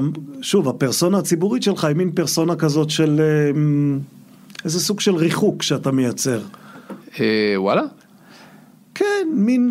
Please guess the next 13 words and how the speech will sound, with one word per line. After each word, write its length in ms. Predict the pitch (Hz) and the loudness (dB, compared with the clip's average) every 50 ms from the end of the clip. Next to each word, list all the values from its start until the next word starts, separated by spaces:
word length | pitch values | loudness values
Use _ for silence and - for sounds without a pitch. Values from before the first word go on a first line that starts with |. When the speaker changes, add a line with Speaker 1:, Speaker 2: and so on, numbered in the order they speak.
| 233 233 | 0 0
Speaker 1:
ריחוק 400 | 220 220 202 - 214 233 233 - | 0 0 2 2 0 0 2 2
משועשע. 720 | 202 220 196 208 - 214 208 190 147 - - 226 190 139 117 107 - - - - - | 2 2 2 2 2 2 2 2 0 0 0 0 0 0 -2 -6 -12 -18 -8 -4 -2
Speaker 2:
Hmm. 40 | 127 110 - - - - - _ _ - _ _ _ - - | -2 -2 -2 -6 -14 -20 -20 _ _ -20 _ _ _ -12 -4
כן, 140 | - 226 233 233 202 | -2 -2 -2 -2 -6
זה 120 | 160 143 | -8 -6
נשמע 500 | 131 131 - - 147 139 139 139 135 131 127 131 127 127 123 127 123 - - - - | -6 -6 -4 -4 -2 -2 0 0 0 0 0 -2 -2 -4 -4 -6 -8 -10 -14 -8 -4
כמוני. 380 | - 120 113 113 - - - - - - - - - - - - - - - - _ _ - - - | 0 2 2 2 2 0 0 -2 -8 -18 -20 -20 -20 -20 -20 -20 -20 -20 -20 -20 _ _ -20 -10 -2
זה 80 | - 165 | 0 0
יותר 160 | 175 175 214 | 0 0 -2
תכונות 320 | 196 - 196 185 180 180 | 0 0 0 0 2 0
אופי 200 | 202 180 - 139 | -2 -2 -2 -4
מאשר, 440 | 120 117 113 117 113 - - 127 120 117 120 | -2 -2 -2 -4 -4 -4 -4 -4 -2 0 0
אה, 420 | - - - - - - 113 117 | 0 0 0 0 0 -2 -4 -6